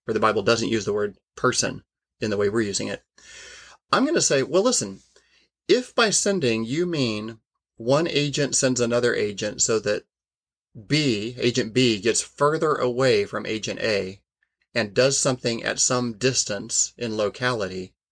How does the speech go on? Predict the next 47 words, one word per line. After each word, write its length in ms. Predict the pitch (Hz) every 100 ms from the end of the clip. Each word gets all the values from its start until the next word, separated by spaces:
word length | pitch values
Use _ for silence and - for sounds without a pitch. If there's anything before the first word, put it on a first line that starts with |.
| _ _ _ _
that 220 | - 113 110
agent 300 | 113 120 101
A 140 | 117
is 100 | 110
not 200 | 113 110
involved 460 | 104 95 113 117 -
in." 300 | 90 90 110 _ _ _ _ -
Like, 120 | 151
that's 160 | 277 -
what 100 | 131
sending 260 | 151 123
is 140 | 117 101
for 160 | -
me, 280 | 120 196 127
right? 240 | 117 156
I, 120 | 151 127 _ -
I 60 |
send 240 | 135 190 156
my 100 | 123
son 200 | - 139
to 80 | 113
the 120 | 110
store. 480 | - 147 117 107 - _ _ _ -
The 100 | 127
whole 220 | 165 165
point 260 | - 170
is 100 | 139
I 60 | 113
don't 200 | 107 104
go 140 | 110
with 220 | 101 120 117
him. 280 | 95 113 - _ _ _ _ _
If, 220 | - 160 -
if 200 | - 120
I 80 | 120
go 180 | 135 123
with 220 | 151 170
him, 100 | 113
I 80 | 110
say, 220 | 123 120
"I 60 |
take 280 | 120 160 233
my 140 | 180 107
son 260 | - 101
to 100 | 104
the 100 | -
store." 380 | - - - -